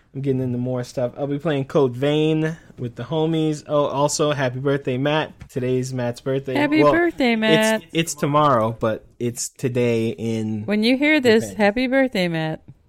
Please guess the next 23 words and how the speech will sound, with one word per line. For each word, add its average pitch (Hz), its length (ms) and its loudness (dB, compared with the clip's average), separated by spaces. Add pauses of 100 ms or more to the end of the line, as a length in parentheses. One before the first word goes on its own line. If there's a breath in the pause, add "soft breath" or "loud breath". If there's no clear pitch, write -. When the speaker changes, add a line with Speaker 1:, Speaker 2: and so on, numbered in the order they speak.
(280)
Speaker 1:
Yes. - 460 -10 (280)
Um, 123 640 -2 (1300)
yeah, 208 200 -4 (100)
thanks 185 200 0
for 180 80 -2
listening 170 220 0
to 151 60 0
the - 120 -12
podcast. 160 720 -2 (100)
Uh, 135 380 -2
anything 160 440 -2
you 160 80 0
wanna 151 180 0
say 170 260 -2
before 165 200 -6
you 143 80 -2
go? 165 200 -2
Any 143 180 -2
recommendations 143 800 -4
or 147 40 -4
anything, 147 380 -6
Mom? 143 340 -8 (1160)
Speaker 2:
Um, 196 580 -2